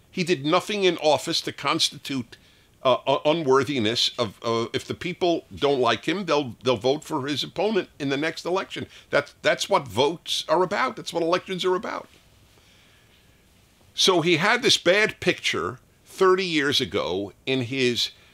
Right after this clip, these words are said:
in medical school yearbook. What, what are you at medical school when you graduate? Twenty-five years of age, twenty-six years of age,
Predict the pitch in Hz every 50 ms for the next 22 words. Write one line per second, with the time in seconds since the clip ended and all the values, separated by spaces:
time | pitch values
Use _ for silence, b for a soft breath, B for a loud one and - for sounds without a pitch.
0 | b b b b 127 123 120 147 160 185 190 - 180 165 - - - 165 156 147
1 | 135 120 123 120 110 82 - 85 - - 139 170 202 - - 151 170 208 208 214
2 | 208 190 165 143 - - 123 123 120 110 107 - 113 101 - - - 117 104 107
3 | 104 90 87 78 95 104 95 87 - - 69 - - - - 131 135 143 123 -
4 | 127 123 127 127 110 117 127 127 123 113 127 107 127 123 127 127 117 - - 123
5 | 131 131 123 - - 120 - - 120 120 120 104 113 113 110 113 113 113 110 -
6 | - - -